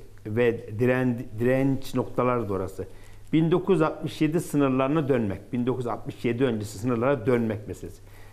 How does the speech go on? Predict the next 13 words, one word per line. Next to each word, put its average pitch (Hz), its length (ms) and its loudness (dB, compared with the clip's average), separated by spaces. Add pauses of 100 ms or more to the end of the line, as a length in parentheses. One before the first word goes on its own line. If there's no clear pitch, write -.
(140)
Demek 208 320 4
ki 147 140 2
burada 202 480 4 (160)
hani 139 260 0
iki - 320 0
devletli 175 640 4 (280)
mesele, 165 560 2 (500)
e, 127 440 4 (520)
iyi 170 180 4
de 185 140 0
Türkiye'de 165 360 2
kabul 101 240 -2
ediyor. 156 360 2